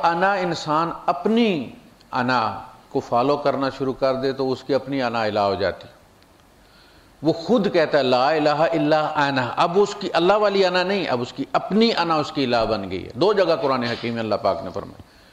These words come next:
"أَرَأَيْتَ مَنِ اتَّخَذَ إِلَٰهَهُ هَوَاهُ"، کیا آپ نے اس شخص کو دیکھا کہ جس نے اپنا الہ بنا لیا ہے اپنی مرضی کو، ہوائے نفس؟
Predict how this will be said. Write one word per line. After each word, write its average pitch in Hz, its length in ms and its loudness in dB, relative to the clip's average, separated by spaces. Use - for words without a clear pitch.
"أَرَأَيْتَ 156 500 2
مَنِ 135 320 0
اتَّخَذَ 139 500 -2
إِلَٰهَهُ 123 840 0
هَوَاهُ"، 110 680 2
کیا 156 140 4
آپ 165 80 0
نے 180 120 0
اس 170 60 -2
شخص 180 260 -6
کو 165 100 -6
دیکھا 147 380 0
کہ 170 160 -4
جس 139 400 -8
نے 143 440 -4
اپنا 147 480 -2
الہ 139 600 -2
بنا 120 400 -2
لیا 113 380 -2
ہے 131 100 0
اپنی 180 360 -2
مرضی 202 380 2
کو، 110 160 -2
ہوائے 127 320 0
نفس؟ 151 460 -2